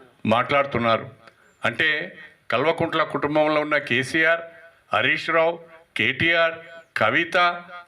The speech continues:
అందరూ కూడా వివిధ రకాలైన కేసులలో ఇరుక్కొని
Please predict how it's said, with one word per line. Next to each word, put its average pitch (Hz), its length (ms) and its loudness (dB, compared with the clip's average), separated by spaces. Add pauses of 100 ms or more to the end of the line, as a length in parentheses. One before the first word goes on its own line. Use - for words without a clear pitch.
(120)
అందరూ 214 420 0
కూడా 214 560 0
వివిధ 165 260 0
రకాలైన 160 560 2
కేసులలో 151 560 -2
ఇరుక్కొని 143 720 0